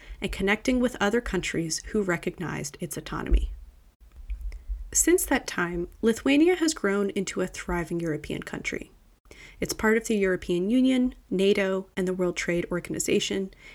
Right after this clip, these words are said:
It regularly collaborates and works together with other democracies of Europe.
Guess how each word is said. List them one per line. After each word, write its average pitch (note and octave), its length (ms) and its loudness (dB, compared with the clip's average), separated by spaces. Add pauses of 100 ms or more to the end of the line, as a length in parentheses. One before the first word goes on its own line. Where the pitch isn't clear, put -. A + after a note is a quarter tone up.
(100)
It - 120 -8
regularly A3+ 640 4
collaborates F#3+ 680 0
and E3+ 160 -6
works F3+ 240 -2
together E3 400 -4
with F3 280 -8
other F3+ 180 -2
democracies F3 760 -4
of - 160 -14
Europe. - 400 -4